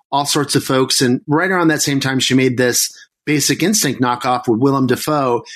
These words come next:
And there is a major, major, major part of the movie where they spend an entire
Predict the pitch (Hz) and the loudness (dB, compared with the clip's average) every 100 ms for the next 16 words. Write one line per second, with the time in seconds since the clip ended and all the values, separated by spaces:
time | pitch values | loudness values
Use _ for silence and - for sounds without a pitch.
0 | - 135 147 156 135 135 151 196 254 277 | -6 0 2 2 2 4 4 4 4 4
1 | 165 139 127 135 - 156 208 196 156 156 | 2 0 0 -2 0 2 2 2 2 2
2 | 175 175 147 131 - 147 127 127 127 131 | 4 4 2 -2 -4 -2 0 2 4 4
3 | 117 110 98 _ _ _ _ _ _ - | 2 0 -2 _ _ _ _ _ _ -20
4 | - - - 135 139 143 147 151 - 147 | -20 -20 -4 -2 -2 -2 -2 -2 0 0
5 | 143 160 139 131 - 156 156 | 0 0 0 0 0 0 0